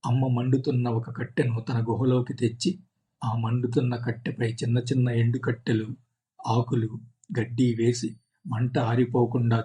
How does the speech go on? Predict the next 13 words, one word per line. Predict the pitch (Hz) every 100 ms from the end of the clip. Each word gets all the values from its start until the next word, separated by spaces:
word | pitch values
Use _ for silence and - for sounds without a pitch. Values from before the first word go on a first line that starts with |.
| -
చూసింది. | 120 - 120 113 - _ _ _ _ _ _ _ -
ఆ | 117 117
మరుసటి | 113 117 117 120 117
రోజు | 123 120
అమ్మ | 110 117 120
వేటకు | 113 110 139 135
వెళ్ళింది. | 113 107 107 104 - - _ _ _ _ 135
ఎంతోసేపటికి | 117 117 123 120 123 113 117 - 127 113
గాను | 117 147 - _ _ -
ఒక | - 117
గుంట | 117 117
నక్క | 135 120 -
కనిపించింది. | 117 117 113 117 117 - 113 -